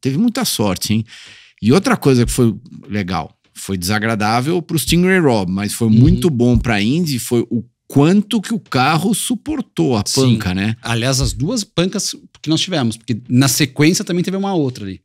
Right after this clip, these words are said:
Speaker 1: É, mas a, a, a mais impressionante
Speaker 2: Uhum.
Speaker 1: pra mim foi a do Stingray Rob, que o carro subiu, caiu, o Santo Antônio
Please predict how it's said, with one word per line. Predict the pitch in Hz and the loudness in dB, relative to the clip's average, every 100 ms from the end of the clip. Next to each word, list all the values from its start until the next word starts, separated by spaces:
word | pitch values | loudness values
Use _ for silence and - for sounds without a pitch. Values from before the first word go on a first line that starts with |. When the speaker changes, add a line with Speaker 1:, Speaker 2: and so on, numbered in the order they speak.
| _ _ - | _ _ -2
Speaker 1:
É, | 151 185 | 2 2
mas | 127 113 104 | 2 0 -2
a, | 104 | -4
a, | 113 92 101 107 95 - | -4 -4 -6 -6 -8 -6
a | |
mais | 107 151 190 | -4 0 0
impressionante | 202 175 131 139 127 120 | 0 -2 -2 0 2 0
Speaker 2:
Uhum. | 123 | 0
Speaker 1:
pra | 123 | -2
mim | 113 139 170 | -2 -2 -4
foi | - 127 | -4 -4
a | |
do | 120 123 | -2 -4
Stingray | 120 143 139 131 | -6 -6 -4 -2
Rob, | 117 127 165 | -4 -6 -8
que | 147 | -10
o | |
carro | 123 120 107 | -10 -8 -8
subiu, | 120 - 143 101 113 135 196 226 _ _ _ - | -8 -8 -10 -8 -6 -6 -8 -10 _ _ _ -6
caiu, | 147 127 127 156 220 247 - _ | -2 0 0 0 -2 -4 -8 _
o | - 196 220 | 0 4 4
Santo | - 185 170 165 | 2 0 0 0
Antônio | 143 127 143 139 131 127 113 | -2 0 0 2 2 0 -2